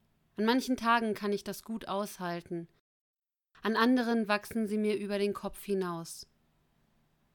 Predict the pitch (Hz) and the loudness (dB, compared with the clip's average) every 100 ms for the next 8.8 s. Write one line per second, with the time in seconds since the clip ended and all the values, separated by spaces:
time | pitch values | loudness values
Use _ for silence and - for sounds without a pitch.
0 | _ _ _ _ _ _ _ 208 202 254 | _ _ _ _ _ _ _ -4 0 2
1 | 254 226 208 196 196 190 - - 202 - | 4 4 4 2 0 -4 -4 -6 -6 -6
2 | - _ _ _ _ - 233 175 202 226 | -18 _ _ _ _ -10 -4 0 0 -2
3 | 196 214 214 208 - - 165 170 165 - | -2 -2 -2 -4 -8 -6 -6 -4 -8 -10
4 | 170 - 170 165 165 _ _ _ _ _ | -12 -8 -6 -6 -8 _ _ _ _ _
5 | _ _ _ _ _ _ _ _ _ - | _ _ _ _ _ _ _ _ _ -20
6 | _ _ _ - 233 247 208 269 285 269 | _ _ _ -2 4 4 4 2 2 2
7 | 226 240 233 226 226 214 214 196 196 190 | 0 0 2 0 -2 -4 -2 -2 -2 -2
8 | 185 - - 196 - - 170 - | -4 -6 -8 -10 -10 -12 -14 -18